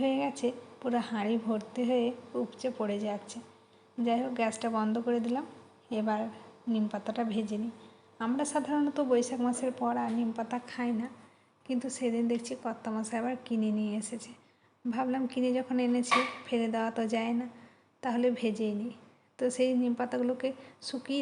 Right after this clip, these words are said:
রেখে নিয়েছিলাম, সেটাকে ভেজে নিচ্ছি। আর এখন কর্তামশাইয়ের জন্য পরোটাগুলো ভেজে দিচ্ছি। আজকে মেয়েকে তো লাঞ্চ বক্সে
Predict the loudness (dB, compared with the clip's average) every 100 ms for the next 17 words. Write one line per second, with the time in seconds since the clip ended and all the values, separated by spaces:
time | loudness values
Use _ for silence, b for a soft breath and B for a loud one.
0 | 2 2 0 0 0 -4 -6 -8 -12 -20
1 | _ _ _ _ -8 -6 -4 -2 -2 -2
2 | -4 -2 -4 -4 -8 -10 -12 -14 -6 -6
3 | -2 -2 0 -4 -2 -2 0 -2 -4 -2
4 | -2 -2 B B B _ 0 0 0 -2
5 | 0 0 2 0 0 -4 -8 -12 -12 -18
6 | _ _ -4 -4 -2 -2 0 0 0 -2
7 | 0 2 2 2 0 0 -2